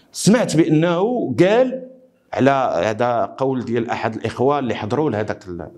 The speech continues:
اللقاء، زعما باش ما نتحملش فيه انايا المسؤوليه، قال: "ودي بانه راه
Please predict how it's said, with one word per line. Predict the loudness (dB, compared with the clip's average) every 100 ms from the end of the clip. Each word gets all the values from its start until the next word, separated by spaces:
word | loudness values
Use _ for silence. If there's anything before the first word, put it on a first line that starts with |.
| _ -20
اللقاء، | -18 0 0 0 -8 -20 -20 _ -4
زعما | 0 2
باش | 0 -2
ما | -4
نتحملش | -4 -2 0 0 0
فيه | -2 0
انايا | -2 -2
المسؤوليه، | -4 -4 0 2 4
قال: | 4 2
"ودي | -2 -2 -2
بانه | -2 -2 -2 0 -2 -4 -14 _ _ -20 _ -14 -2
راه | 2 4 2